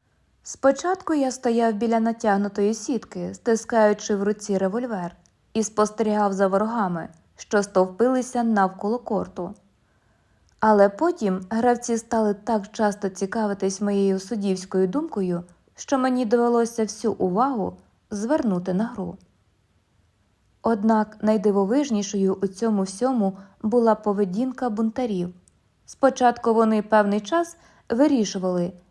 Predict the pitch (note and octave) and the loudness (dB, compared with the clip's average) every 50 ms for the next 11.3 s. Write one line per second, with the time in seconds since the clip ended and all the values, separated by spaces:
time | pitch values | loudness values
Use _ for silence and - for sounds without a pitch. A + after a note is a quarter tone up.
0 | _ _ - B3 A#3 A#3+ A#3+ A3+ A3+ A3+ A3+ A3 G#3+ G#3+ G#3+ - - - G#3+ G3+ | _ _ -6 -2 2 4 4 4 4 2 0 0 0 -2 -4 -6 -4 -2 0 0
1 | A3+ C4+ - - A3 G3 F#3+ - F#3+ F#3 F#3 - G3 F#3+ F#3 G#3 G#3+ A#3 B3 C#4 | -2 -2 -2 -4 -6 -6 -4 -4 -4 -4 -2 -4 -4 -4 0 0 -2 0 -2 -4
2 | C#4+ C4 G#3 F#3 F3+ F3+ G3 F3+ - - _ _ _ _ _ _ _ _ _ _ | -4 -4 -4 -4 -4 -8 -12 -14 -14 -16 _ _ _ _ _ _ _ _ _ _
3 | _ _ _ _ _ _ - C4+ B3+ B3+ B3+ B3+ A#3+ A3+ - - A3+ A#3 A3+ - | _ _ _ _ _ _ 4 4 4 4 2 -2 -2 -2 -2 -2 -4 -4 -2 0
4 | A3+ G#3+ G3 G3+ G3 G3+ A#3 C#4+ D4 D4 - - G3+ F#3+ F#3 F3+ F#3+ _ _ _ | -2 0 2 2 2 4 2 0 -2 -4 -4 -2 -2 -2 -2 -4 -8 _ _ _
5 | _ _ - C4+ B3+ A#3+ G#3 - - A#3+ A3+ C4 B3+ G#3+ F#3+ F3 F3 - - - | _ _ -4 -2 -2 -2 -2 -2 -4 -4 -2 -2 -2 -2 -2 -2 -6 -10 -12 -14
6 | _ _ _ _ _ _ _ - A#3+ A#3+ A#3 A3+ A#3 A3+ A3 A3 G#3+ A3 G#3+ G3 | _ _ _ _ _ _ _ 0 2 2 2 2 0 0 0 2 2 0 0 2
7 | G3 G#3 A3 C4+ D4+ D4 D4 - G3 G3 G3 - - - - _ _ - - - | 2 2 2 2 0 0 -2 -2 -4 -4 -4 -6 -16 -20 -20 _ _ -18 -4 0
8 | D#4 D#4+ D4+ C#4 A#3 G#3 G3+ - G#3+ B3 C#4 C4+ C#4 A3+ F#3+ F3+ - - F#3 - | 2 2 2 2 0 0 0 0 -2 -2 -2 -2 -2 -2 -2 -4 -6 -12 -12 -10
9 | - F3+ F#3 - - _ _ _ _ _ _ _ _ - A3+ A3+ A3+ A3+ - A#3 | -12 -12 -14 -14 -18 _ _ _ _ _ _ _ _ 0 4 4 4 4 2 0
10 | A3+ A3 G3 G3 G#3 G#3+ G3+ G#3 G#3+ A3 G#3 F#3 F#3+ F#3+ F#3 G3+ C4+ D4 C4 A3+ | 0 2 2 2 0 0 0 2 2 2 2 2 2 2 2 2 0 0 2 0
11 | F#3+ F3+ F#3+ F#3 F3+ | 2 2 2 2 0